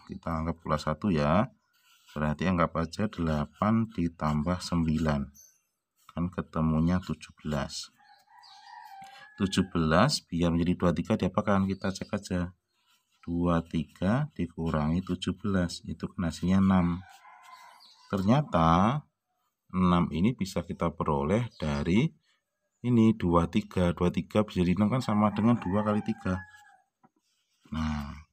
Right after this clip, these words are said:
berarti kalau kita cari polanya, berarti delapan tambah sembilan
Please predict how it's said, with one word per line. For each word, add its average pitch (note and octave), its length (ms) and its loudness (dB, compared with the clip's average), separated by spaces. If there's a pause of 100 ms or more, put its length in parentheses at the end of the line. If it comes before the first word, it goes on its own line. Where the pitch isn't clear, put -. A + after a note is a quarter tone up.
berarti D#2+ 380 -4
kalau A2 160 -2
kita F#2 260 0 (400)
cari F#2 300 0
polanya, F#2+ 880 2 (380)
berarti D#2 640 -6
delapan F2+ 720 -4
tambah E2+ 400 -2
sembilan D#2+ 640 -2